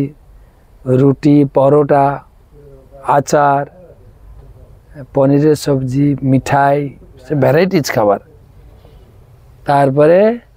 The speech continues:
বাইরের লোকের খাবার দেওয়া শুরু হয়। যত তীর্থযাত্রী আসেন, লাইন দিয়ে খাওয়া দাওয়া করেন। এই রান্নাতে প্রায়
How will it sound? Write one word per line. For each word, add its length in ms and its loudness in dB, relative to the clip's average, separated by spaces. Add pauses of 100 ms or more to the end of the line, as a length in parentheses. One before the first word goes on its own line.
(1400)
বাইরের 500 0
লোকের 240 2
খাবার 460 0
দেওয়া 160 2
শুরু 320 -4
হয়। 260 -6 (720)
যত 160 -4 (140)
তীর্থযাত্রী 640 -2 (140)
আসেন, 220 -4 (140)
লাইন 260 0 (140)
দিয়ে 200 -4 (760)
খাওয়া 320 0
দাওয়া 200 2
করেন। 300 -2 (640)
এই 160 2
রান্নাতে 460 0 (120)
প্রায় 320 2